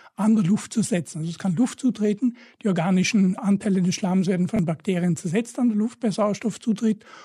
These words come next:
und die mineralischen Anteile werden vom Wind ausgeblasen. Also es gibt dann Staubstürme und das ist sozusagen ein Faktor, der diese Lackenwanne,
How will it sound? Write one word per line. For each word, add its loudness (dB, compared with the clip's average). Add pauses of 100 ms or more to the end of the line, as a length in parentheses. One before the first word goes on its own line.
(260)
und 2
die 2
mineralischen 0
Anteile 0
werden 0
vom 0
Wind 2
ausgeblasen. -4
Also -8
es -6
gibt -6
dann -2
Staubstürme 0 (400)
und 0
das -2
ist -4
sozusagen 0
ein 4
Faktor, 0
der 2
diese 0
Lackenwanne, 2